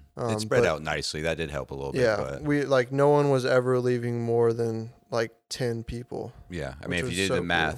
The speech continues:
Speaker 1: cool.
Speaker 2: four trucks, and we literally every three to four minutes, a truck pulling into the shuttle pickup to move the line.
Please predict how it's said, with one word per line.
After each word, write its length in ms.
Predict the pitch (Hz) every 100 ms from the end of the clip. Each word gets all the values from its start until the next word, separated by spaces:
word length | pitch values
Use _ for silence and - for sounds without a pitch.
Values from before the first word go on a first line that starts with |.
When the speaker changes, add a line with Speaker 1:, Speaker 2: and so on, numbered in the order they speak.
| -
Speaker 1:
cool. 80 | 87
Speaker 2:
four 120 | 82
trucks, 600 | 80 - 80 73 - - -
and 120 | 73
we 140 | 73 71
literally 400 | 67 78 73 69
every 200 | 73 71
three 260 | - 82
to 80 | 78
four 280 | - 78 78
minutes, 380 | 76 73 71 -
a 40 |
truck 300 | - 76 71
pulling 260 | 78 73 71
into 220 | 71 -
the 100 | 69
shuttle 300 | - 76 71
pickup 420 | - 76 - 71 -
to 80 |
move 240 | 76 76 67
the 100 | 69
line. 460 | 76 73 65 67